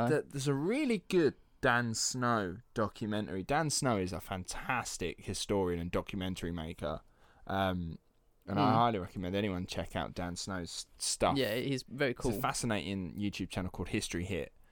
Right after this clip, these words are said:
Speaker 2: Um, but yeah, no, he does a really, really, really good documentary about,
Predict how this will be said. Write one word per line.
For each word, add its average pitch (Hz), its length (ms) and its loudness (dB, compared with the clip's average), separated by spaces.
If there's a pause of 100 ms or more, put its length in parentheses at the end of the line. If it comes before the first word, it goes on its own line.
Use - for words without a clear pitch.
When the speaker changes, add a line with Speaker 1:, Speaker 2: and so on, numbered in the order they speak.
(280)
Speaker 2:
Um, 92 500 -6 (1000)
but 135 80 -14
yeah, 151 180 -4
no, 139 160 -4
he 127 240 -2
does 151 200 0
a 135 60 4
really, 143 400 2
really, 127 420 6
really 117 420 4
good 117 220 4
documentary 110 720 2
about, 98 420 0